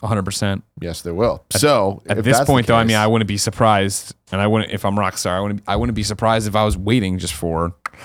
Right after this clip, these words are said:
Speaker 1: well, you know what, I say that, and then look at how they just did with the
Speaker 2: G T A
Speaker 1: P S three or
Speaker 2: five. Yeah.
Speaker 1: P S four.
Speaker 2: That's the thing is there hasn't been a this generation exclusive, well, exclusive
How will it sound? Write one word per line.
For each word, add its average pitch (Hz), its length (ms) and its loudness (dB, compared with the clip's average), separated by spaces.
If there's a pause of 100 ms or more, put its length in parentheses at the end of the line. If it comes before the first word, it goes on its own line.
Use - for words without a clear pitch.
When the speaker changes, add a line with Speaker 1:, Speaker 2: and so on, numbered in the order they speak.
(120)
Speaker 1:
well, 123 220 6
you 123 100 2
know 113 120 2
what, 110 140 4
I 104 60 2
say 123 240 2
that, 92 160 2
and 85 100 -2
then 95 160 0
look 95 140 -2
at 95 80 -2
how 98 160 0
they 87 100 0
just 90 140 -6
did 104 140 0
with 85 160 -4
the 82 420 -4 (600)
Speaker 2:
G 92 120 -8
T 95 80 -6
A - 20 -2
Speaker 1:
P 107 100 2
S 98 120 -2
three 107 160 2
or 104 60 2
Speaker 2:
five. - 80 -2
Yeah. 90 120 2
Speaker 1:
P 110 80 0
S 117 80 4
four. 87 400 -2
Speaker 2:
That's 143 160 2
the 139 60 -6
thing 139 120 0
is 92 100 -4
there 117 120 2
hasn't 123 500 0
been 85 380 -2
a 90 160 -4
this 90 320 -2
generation 95 580 -2
exclusive, 92 840 -2
well, 90 240 0
exclusive 85 520 -8